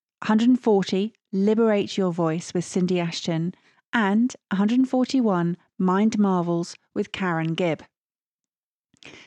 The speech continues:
This episode is designed to give you a taster of each of these last recent episodes that I've recorded. And if you haven't had the chance to tune in, it just gives you a little bit of a, an idea of,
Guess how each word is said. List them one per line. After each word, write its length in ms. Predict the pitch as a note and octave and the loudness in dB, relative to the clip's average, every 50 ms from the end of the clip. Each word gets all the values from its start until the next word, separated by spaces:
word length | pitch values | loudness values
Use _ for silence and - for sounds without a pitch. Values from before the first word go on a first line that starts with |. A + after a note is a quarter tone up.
| _ - | _ -2
This 180 | C4+ C#4 - | -2 0 2
episode 500 | C#4+ B3+ - - - A3+ G3 F#3 F#3 F3+ | 2 0 0 -2 -2 0 0 2 2 0
is 120 | F#3 F3+ - | -2 -2 -2
designed 400 | G#3 F#3+ G#3+ G#3+ G#3+ G#3+ A3 - | -2 0 0 2 2 2 0 0
to 60 | A3 | 0
give 180 | A3 G#3 F#3+ | 0 0 0
you 220 | G3 G3 F#3+ G3 G3 - - - - | 2 0 0 0 -2 -4 -10 -14 -12
a 80 | - | -10
taster 580 | - - - D4+ D#4+ D4+ - - - A#3 G3+ F#3 | -8 -4 0 0 0 0 0 0 0 0 2 2
of 140 | F#3 F#3+ A#3 | 2 0 0
each 240 | A#3+ - - - A3+ | -2 -2 -2 -4 -4
of 80 | G3+ | -4
these 380 | - G3 F#3 F#3 F3+ F3 - - _ _ - | -2 0 0 0 0 -2 -4 -6 _ _ -4
last 440 | G#3+ G3+ G#3 G#3 G3+ G3+ G3+ - - G3+ | -2 0 0 0 0 -2 -4 -4 -4 -2
recent 420 | G3+ G#3 G3 - - F#3+ - - | 0 0 0 -2 -4 -6 -6 -4
episodes 580 | - G3 F#3 - G3+ - - F3+ F3 E3+ E3 - | -4 -6 -4 -4 -4 -4 -2 -2 -2 -2 -4 -6
that 100 | E3+ E3 | -8 -6
I've 180 | E3+ E3 E3 - | -6 -6 -6 -6
recorded. 640 | F3+ - - - C4 B3+ A#3+ - F3+ D#3 D#3 - - - - - - - - - - _ - | -8 -6 -4 -2 0 0 0 0 -2 -4 -4 -6 -10 -16 -20 -20 -20 -20 -20 -20 -20 _ -2
And 100 | C#4 C#4 | 0 0
if 100 | D4 - | 2 2
you 100 | C#4+ D4 | 2 0
haven't 260 | C4 - D#4 D#4 C#4 | 0 0 0 0 0
had 180 | A#3+ A#3 B3 A#3 | 0 -2 -2 -2
the 80 | - A3 | -2 -4
chance 320 | - - A3+ G#3+ - - | -2 -2 0 0 -2 -4
to 60 | - | -6
tune 340 | G3 - - B3 A#3 A3 A3+ | -8 -4 0 2 2 4 4
in, 380 | A#3+ A3 E3+ D3+ D#3+ D#3+ E3+ - - - - - - - | 4 2 2 0 0 -2 -4 -4 -8 -12 -20 -20 -20 -20
it 80 | - - | -10 -6
just 160 | - B3+ - | -4 -4 -2
gives 240 | - C#4 C4+ A#3+ - | 0 0 0 2 2
you 100 | A#3+ A3 | 2 4
a 40 | G#3+ | 4
little 260 | G#3+ A#3 A3+ A#3+ A3 | 4 2 2 2 0
bit 140 | G#3 A3 G3 | 0 2 0
of 160 | G3 F#3 F#3 | 0 2 0
a, 120 | F3+ F3 E3+ - - - - - | 0 -2 -2 -6 -12 -20 -12 -4
an 80 | - G3 | 0 2
idea 560 | G#3 G#3+ A3+ A3+ G#3+ G3+ G#3+ G3+ G3+ G3+ F#3 | 4 4 4 4 2 2 2 2 4 4 2
of, 240 | F3+ F3 E3 - - | 2 0 -2 -4 -6